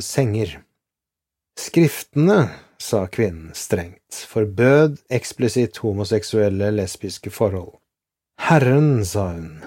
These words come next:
"vil at du skal være sammen med en mann. Det er derfor de er her." Sitat slutt. Lee hadde sett seg mett av bibelmas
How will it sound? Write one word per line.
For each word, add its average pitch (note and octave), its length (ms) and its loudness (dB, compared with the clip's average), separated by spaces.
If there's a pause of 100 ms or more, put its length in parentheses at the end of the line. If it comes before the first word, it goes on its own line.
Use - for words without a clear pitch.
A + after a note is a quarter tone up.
(160)
"vil G#2 320 -2
at G2+ 160 -4
du F#2+ 160 -4
skal F#2+ 240 -4
være G2 160 -2
sammen F#2 320 -2
med G#2+ 140 -2
en A#2 160 0
mann. A#2 260 0 (720)
Det A2+ 160 2
er F#2 240 0
derfor G2 400 -6
de F2+ 240 -8
er E2+ 160 -14
her." G2+ 460 -6 (760)
Sitat - 480 -12
slutt. - 560 -16 (1300)
Lee C#3+ 320 6
hadde C#3+ 240 6
sett B2 180 4
seg A#2 160 4
mett A2 400 -4
av G#2 120 2
bibelmas F#2 920 -6